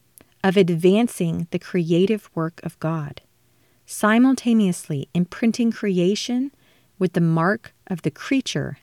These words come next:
made in God's image. Everything is new in Adam,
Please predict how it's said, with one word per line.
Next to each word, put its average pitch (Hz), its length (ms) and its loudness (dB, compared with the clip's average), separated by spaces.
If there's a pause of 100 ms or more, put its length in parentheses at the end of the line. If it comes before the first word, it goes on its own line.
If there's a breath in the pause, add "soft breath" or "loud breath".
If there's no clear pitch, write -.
(120)
made 156 280 0
in 147 120 -2
God's 131 360 -6
image. 156 500 -4 (1700)
Everything 226 800 2
is 180 200 -4
new 180 520 4
in 170 160 -2
Adam, 147 420 -8